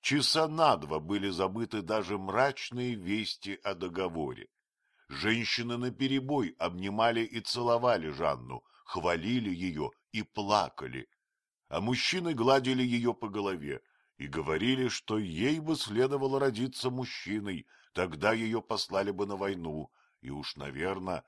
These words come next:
она заставила бы говорить о своих подвигах. Ей пришлось вырваться из объятий и прятаться. Такая слава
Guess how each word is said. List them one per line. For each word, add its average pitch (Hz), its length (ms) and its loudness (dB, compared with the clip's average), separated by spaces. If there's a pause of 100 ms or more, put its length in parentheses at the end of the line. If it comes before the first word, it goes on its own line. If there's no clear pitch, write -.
(120)
она 104 300 2
заставила 107 800 4
бы 76 120 0
говорить 87 480 0
о 85 80 -4
своих 90 520 -4
подвигах. 67 680 -8 (720)
Ей 113 300 4
пришлось 127 560 0
вырваться 143 600 0
из 123 260 -2
объятий 113 720 0 (160)
и 113 100 -4
прятаться. 98 880 -2 (760)
Такая 92 560 2
слава 85 600 0